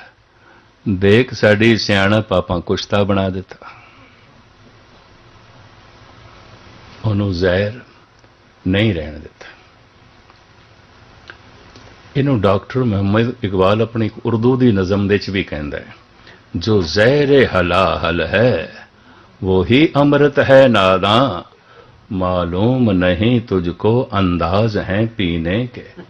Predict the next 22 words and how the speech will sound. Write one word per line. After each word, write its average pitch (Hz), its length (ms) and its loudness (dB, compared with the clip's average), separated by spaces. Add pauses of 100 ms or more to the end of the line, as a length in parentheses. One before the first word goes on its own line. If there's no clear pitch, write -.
(120)
ਤੇ 101 60 -6
ਪੀਣ 104 320 -4
ਦਾ 117 180 0
ਢੰਗ 107 340 0
ਹੈ, 113 100 2
ਜੇ 92 120 0
ਤੈਨੂੰ 95 380 -4
ਆ 120 140 4
ਜਾਏ, 90 240 -2 (360)
ਜ਼ਹਿਰ 101 300 2
ਵੀ 113 180 -2
ਅੰਮ੍ਰਿਤ 71 260 -14
ਹੈ, - 240 -20 (1700)
ਜੇ 92 140 0
ਜ਼ਹਿਰ 95 340 2
ਨੂੰ 101 160 0
ਕੁਛ - 260 -6
ਤਾਂ 92 180 0
ਬਣਾਉਣ 85 380 -2
ਦਾ 85 140 -2
ਢੰਗ 80 320 -4
ਆਇਆ। - 340 -18